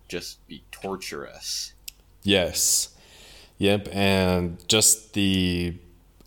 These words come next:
Speaker 2: scary fact that the Klan could kill this man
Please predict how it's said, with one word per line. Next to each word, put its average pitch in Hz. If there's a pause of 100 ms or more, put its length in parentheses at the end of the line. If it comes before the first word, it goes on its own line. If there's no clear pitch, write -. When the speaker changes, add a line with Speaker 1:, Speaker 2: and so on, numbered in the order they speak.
(140)
Speaker 2:
scary 117
fact 98
that 92
the 85
Klan 110 (480)
could 113
kill 107
this 95
man 85